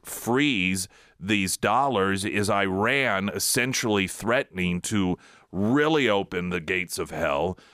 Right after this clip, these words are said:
with a multi-prong attack on Israel from numerous other countries if the United States does in fact freeze those dollars. But again, it is, you know, on one hand, it is a less, less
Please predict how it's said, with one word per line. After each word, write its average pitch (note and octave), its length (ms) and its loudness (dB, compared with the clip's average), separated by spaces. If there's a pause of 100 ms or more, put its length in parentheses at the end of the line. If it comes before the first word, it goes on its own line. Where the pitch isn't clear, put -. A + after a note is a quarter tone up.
(140)
with G#2 200 2
a G2 140 2
multi-prong A2+ 1120 2
attack G#2 580 -2 (140)
on B2+ 240 2
Israel E2+ 560 0
from G2+ 440 0
numerous B2+ 600 0
other F#2+ 200 0
countries E2 680 -4 (500)
if C3 400 2
the A#2 80 0
United G2+ 400 2
States G2+ 340 -2
does A2 260 2
in G2+ 100 0
fact F#2 260 -2
freeze F#2 320 -2
those E2+ 220 -2
dollars. D2 400 -2
But A2+ 140 0
again, B2 280 0
it A2 220 -2
is, G#2 320 0 (1500)
you - 80 -6
know, F#2+ 120 -2
on A#2 180 0
one A#2 240 2
hand, F#2+ 580 0
it G2+ 140 2
is F#2 180 0
a G2 80 2
less, F#2+ 400 0 (560)
less G2+ 320 0